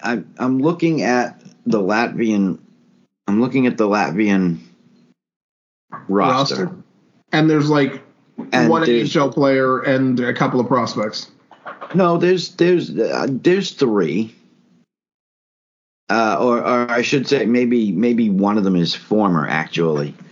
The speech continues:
Speaker 1: I don't think this guy actually plays in the N H L anymore, but he did, Kaspars Daugavins.
Speaker 2: He hasn't
Speaker 1: Um,
Speaker 2: played in the N H L in, like, five or six years.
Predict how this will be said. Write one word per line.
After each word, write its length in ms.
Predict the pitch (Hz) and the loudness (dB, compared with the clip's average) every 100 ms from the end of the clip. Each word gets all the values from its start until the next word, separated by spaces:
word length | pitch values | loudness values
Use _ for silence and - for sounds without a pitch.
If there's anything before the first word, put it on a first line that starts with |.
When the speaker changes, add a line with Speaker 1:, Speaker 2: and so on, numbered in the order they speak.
| - - - | -20 -12 -4
Speaker 1:
I 100 | 92 | -2
don't 200 | 95 90 | -2 -2
think 200 | 95 - | -2 -2
this 180 | 82 | -4
guy 220 | 92 80 82 | -2 0 0
actually 340 | 82 - 78 | -2 -4 -6
plays 280 | - 85 80 | -2 -2 0
in 60 | 80 | -2
the 60 | |
N 80 | 80 | -2
H 120 | 80 | -2
L 100 | 80 | -2
anymore, 240 | 82 80 76 | 0 0 0
but 180 | 107 | -2
he 120 | 117 120 | 0 0
did, 420 | 92 82 85 - | 0 0 -2 -2
Kaspars 440 | 90 90 - 98 | -2 -2 0 0
Daugavins. 600 | 87 80 73 76 87 101 - - - - - - - | 2 0 -2 -2 -4 -6 -14 -20 -20 -20 -20 -18 -16
Speaker 2:
He 560 | - - - - 147 | -16 -18 -20 -18 -8
hasn't 60 | 135 | -2
Speaker 1:
Um, 520 | 92 190 190 - 95 | 2 2 2 0 0
Speaker 2:
played 120 | 156 | 0
in 60 | 131 | -2
the 100 | 131 | -2
N 80 | 131 | -2
H 200 | 117 135 | 0 -2
L 220 | 127 120 | 0 0
in, 80 | 113 | 0
like, 280 | 110 101 | -4 -6
five 300 | - 113 110 | -4 -2 -2
or 100 | 107 | -4
six 300 | 107 107 - 104 | -4 -6 -6 -6
years. 420 | 104 98 - | -6 -10 -14